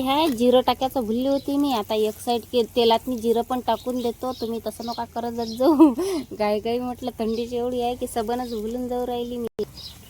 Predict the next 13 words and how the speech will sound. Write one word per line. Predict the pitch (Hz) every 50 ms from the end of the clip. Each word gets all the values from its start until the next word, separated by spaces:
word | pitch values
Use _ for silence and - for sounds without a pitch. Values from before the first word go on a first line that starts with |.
| - - - - - - - - - -
हळद, | 240 240 233 233 247 269 262 - - - - - - - 127 143 147 156 190 190 185 175 180 - 170 165 151 139 -
मीठ, | 233 240 247 254 254 254 269 294 - - - - - - - -
मीठ | 226 240 254 - -
थोडंसंच | - 240 226 214 - 254 - -
टाकायला | 254 220 233 226 233
लागेल, | 233 247 247
कारण | 233 226 220 220 214
की | - 240 220
मीठ | 226 226 214 214
मग | 220 214 214 220 214 -
टाकलं | 220 214 - 226 240 247
होतं. | 233 214 - - 233 - - -
थोडासा | - 214 214 214 - - 226